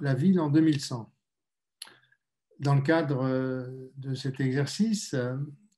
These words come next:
qui, euh, se termine pour ce qui est de, du dépôt des candidatures, euh, à la fin de ce mois de mai, nous organisons un, une série de webinaires qui,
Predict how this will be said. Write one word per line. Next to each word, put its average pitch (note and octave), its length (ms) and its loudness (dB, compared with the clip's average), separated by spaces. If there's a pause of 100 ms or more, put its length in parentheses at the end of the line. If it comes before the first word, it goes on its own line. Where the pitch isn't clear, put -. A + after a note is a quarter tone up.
qui, D3 460 0
euh, C3+ 260 0
se C3 160 -6
termine C#3+ 420 2
pour B2+ 160 -12
ce - 120 -16
qui D3 160 -2
est D3 140 2
de, B2 220 -6
du C3 200 -4
dépôt C#3 300 0
des C3 120 0
candidatures, B2+ 920 -4
euh, A#2 120 -8 (140)
à C#3 100 -10
la C3 140 -6
fin C#3+ 180 -2
de B2+ 160 0
ce - 160 -12
mois B2+ 220 -2
de A#2+ 100 -6
mai, D3+ 400 0 (1400)
nous F3+ 600 6
organisons E3 760 2 (920)
un, D3 760 -2
une C#3+ 80 -4
série E3 400 4
de C#3+ 100 0
webinaires C#3 800 2 (1160)
qui, E3 600 0